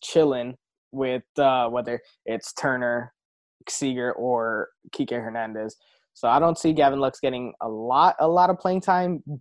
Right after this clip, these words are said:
this season, maybe, maybe in the latter part, but maybe not in, initially.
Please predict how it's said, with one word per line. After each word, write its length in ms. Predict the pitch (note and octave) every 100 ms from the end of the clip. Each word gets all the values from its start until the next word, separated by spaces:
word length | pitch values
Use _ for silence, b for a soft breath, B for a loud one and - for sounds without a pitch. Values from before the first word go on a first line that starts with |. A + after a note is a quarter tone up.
| -
this 280 | F3 G#3 -
season, 520 | G#3+ F#3+ G#3+ G#3 G3
maybe, 320 | F3+ F#3 G#3+
maybe 240 | E3+ D3+ D#3+
in 80 |
the 60 | B2+
latter 320 | A#2+ C3+ E3 D#3+
part, 240 | F3 F#3 -
but 120 | A2+
maybe 240 | B2 C3+ C3+
not 220 | B2+ F#2+
in, 120 | A#2 -
initially. 600 | B2+ C3 - D#3+ E3